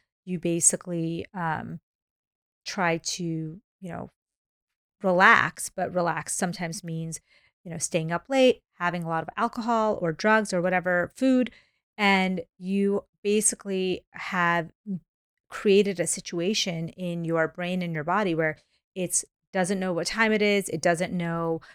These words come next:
uh, you're feeling jet lagged. Um, the next day is perpetually jet lagged. Um, and you're really never getting to the point where you're in that moment where,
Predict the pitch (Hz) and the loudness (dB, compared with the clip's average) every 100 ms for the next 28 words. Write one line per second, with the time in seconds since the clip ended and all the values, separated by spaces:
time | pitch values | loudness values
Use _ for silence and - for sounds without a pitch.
0 | _ - 165 170 175 196 180 180 - 165 | _ -6 -4 -2 -2 0 0 -2 -8 -6
1 | - 190 - 208 196 202 208 - - 180 | 2 2 4 2 4 2 0 -8 -6 -4
2 | 165 170 170 - - 196 185 170 - 208 | -2 -2 -4 -6 -2 2 2 0 -8 -6
3 | 220 214 214 190 165 - - 170 190 208 | -4 -2 0 0 0 -4 -2 0 2 0
4 | - _ _ _ - 180 165 165 - _ | -6 _ _ _ -8 0 0 0 -6 _
5 | - 196 180 180 165 214 285 302 202 180 | -4 -2 0 0 -2 -2 0 2 0 0
6 | 180 190 196 202 196 185 - 185 185 185 | 0 -2 0 4 6 4 2 -4 -4 -4
7 | 185 190 170 - - 196 - 185 165 165 | -4 -8 -10 -12 -12 -10 -8 -6 -4 -4
8 | 160 _ _ - 180 175 - _ - 202 | -6 _ _ -6 -2 -2 -4 _ -8 -2
9 | 202 185 156 180 170 175 202 180 - - | 0 2 0 0 -2 2 2 0 -6 -4
10 | 190 | -2